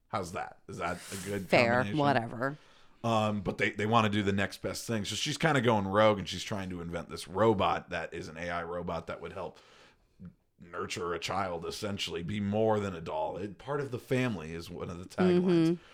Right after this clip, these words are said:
Speaker 1: for Megan. Um, and she is finally fully inspired, even though her boss is trying to shut it down because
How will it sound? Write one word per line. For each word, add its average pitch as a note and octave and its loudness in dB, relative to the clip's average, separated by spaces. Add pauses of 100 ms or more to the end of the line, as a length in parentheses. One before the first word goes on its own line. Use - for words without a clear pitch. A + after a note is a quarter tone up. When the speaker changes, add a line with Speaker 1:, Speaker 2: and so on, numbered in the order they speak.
(160)
Speaker 1:
for G#2 -6
Megan. E2 -6
Um, E2 -8
and F2 -8 (260)
she C3 0
is A2+ -2
finally D#3 2
fully A#2 0
inspired, G2+ 0
even C3+ -2
though E3 6
her C#3 8
boss A2 8
is - -4
trying A2+ 4
to G#2 2
shut G#2 2
it G2+ -8
down G2+ 2
because G2 -6